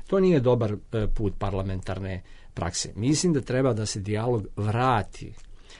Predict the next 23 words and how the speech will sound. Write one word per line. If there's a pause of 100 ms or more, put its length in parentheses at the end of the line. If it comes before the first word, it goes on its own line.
(260)
I
još
jedna,
e,
zaklinjanje
političara
da
neće
da
razgovaraju. (1500)
Meni
je
poznato
da
političari
razgovaraju. (240)
To
je (220)
neverovatno
potrebno
za
politiku
i,